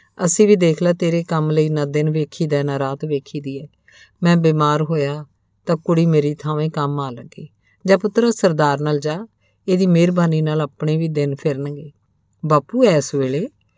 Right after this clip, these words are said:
ਕੁੜੀ ਹੇਠਾਂ ਲਹਿ ਗਏ ਸੂਰਜ ਦੀ ਮੱਧਮ ਜਿਹੀ ਲਾਲੀ ਵੀ ਕਾਲੋਂ 'ਚ ਵੱਟ ਰਹੀ ਦੇਖ ਕੇ ਕਹਿੰਦੀ ਹੈ,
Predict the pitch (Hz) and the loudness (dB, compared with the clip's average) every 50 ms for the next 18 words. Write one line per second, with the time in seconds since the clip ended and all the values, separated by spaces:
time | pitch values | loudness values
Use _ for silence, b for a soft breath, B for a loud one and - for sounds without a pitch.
0 | _ _ _ _ _ _ - - 180 175 185 170 - 180 160 147 - - 175 165 | _ _ _ _ _ _ -4 0 2 2 2 2 2 2 2 2 2 2 2 2
1 | 160 156 160 170 175 185 175 170 170 - 175 156 151 151 151 151 156 156 156 170 | 2 2 2 2 0 0 -2 -4 -4 -4 -4 -2 0 0 0 0 -2 -4 -4 -4
2 | 185 190 214 202 196 180 185 175 165 151 139 131 135 135 135 143 147 143 _ - | -4 -4 -2 -2 -2 0 0 0 0 0 -2 -2 -4 -6 -8 -8 -10 -10 _ -4
3 | 156 143 139 143 143 143 143 - 156 147 139 131 - 151 151 156 160 151 147 139 | -2 0 2 2 0 0 -2 -4 -4 -4 -4 -4 -4 -4 -4 -4 -2 -4 -4 -6
4 | 139 _ - 147 131 - 143 139 151 160 165 156 165 | -6 _ -10 -10 -10 -10 -10 -10 -10 -10 -10 -12 -14